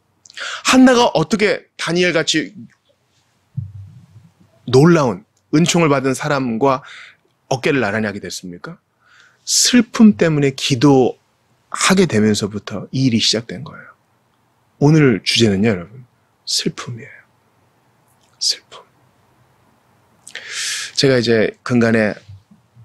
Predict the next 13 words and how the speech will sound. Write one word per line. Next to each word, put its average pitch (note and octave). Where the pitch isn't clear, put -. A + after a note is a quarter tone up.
한번 G#2+
사봐야겠다, G2+
읽고 G#2+
싶다 G#2
하는 F#2
책의 B2
제목이 G2
바로 -
공허, A2
공허예요, G2+
공허. -
공허함 A#2+
속에서 G#2+